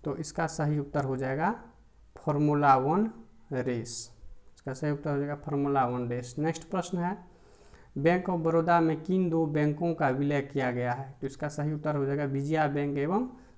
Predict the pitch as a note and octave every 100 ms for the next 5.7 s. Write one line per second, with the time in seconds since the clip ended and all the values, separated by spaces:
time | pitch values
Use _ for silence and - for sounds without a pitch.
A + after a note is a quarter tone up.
0 | - C#3 B2+ A#2 C3+ D3+ - - - -
1 | - D3+ D#3 D#3 G3 G3+ - - - D3+
2 | C#3+ D#3 F3+ F3 E3 D#3+ D#3 D#3+ D3 -
3 | E3 D#3+ D#3 D#3 D#3 D3 D3 D#3 D#3 D3+
4 | D#3+ - - - - - - C#3 C#3 C#3+
5 | - E3+ E3+ F3 F3 F#3+ F#3+